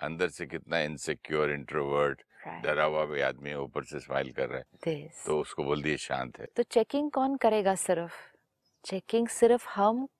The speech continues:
Speaker 2: खुद, खुद की कर सकते हैं। अब आपका अनुभव देखते हैं कि आपके अंदर एग्रेशन थोड़ा ज़्यादा था, इतने सालों का तामसिक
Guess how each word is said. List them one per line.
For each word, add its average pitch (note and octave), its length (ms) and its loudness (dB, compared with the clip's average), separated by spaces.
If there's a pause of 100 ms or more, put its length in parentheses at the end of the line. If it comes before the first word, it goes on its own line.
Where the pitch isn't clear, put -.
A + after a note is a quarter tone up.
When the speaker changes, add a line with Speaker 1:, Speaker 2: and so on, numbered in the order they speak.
Speaker 2:
खुद, C4+ 300 4 (340)
खुद A3+ 220 2
की A3+ 180 -2
कर E3 160 0
सकते - 420 -6
हैं। - 140 -16 (480)
अब A#3+ 120 4
आपका A3 380 6
अनुभव E3+ 460 0
देखते - 320 0
हैं E3+ 260 -10 (340)
कि - 80 -2 (100)
आपके F#3+ 380 -2
अंदर A#3 420 -2
एग्रेशन F#3+ 600 2
थोड़ा A#3 420 4 (240)
ज़्यादा D#3 380 2
था, - 360 0 (500)
इतने A#3+ 460 0
सालों F#3+ 540 2
का D4 360 0 (920)
तामसिक F#3 540 0